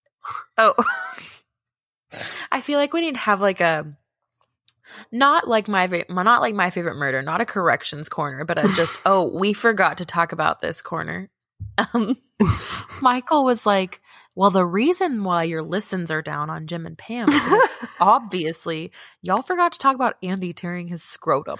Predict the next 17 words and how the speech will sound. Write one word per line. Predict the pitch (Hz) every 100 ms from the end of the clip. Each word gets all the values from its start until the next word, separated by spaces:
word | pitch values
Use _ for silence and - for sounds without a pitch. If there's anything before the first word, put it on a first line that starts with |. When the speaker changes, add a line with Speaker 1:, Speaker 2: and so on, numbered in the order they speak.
| 185 -
Speaker 2:
Oh. | 262 262
Speaker 1:
Okay. | 302 302 - -
Speaker 2:
<laughs> | 302 - 269 - 233 220 - 196 - 180 _ _ - - - - - -
We | 277 339
did. | - 277 302 240 180 226
We | 269
completely | 330 277 302 277
glazed | 247 247 233
over. | 226 208
I'm | - 220 294
sorry, | 262 233 233
but | 202
I | 185 220
don't | 247 196
think | 214 202
about | 190 175
scrotums. | - - 175 170 160 156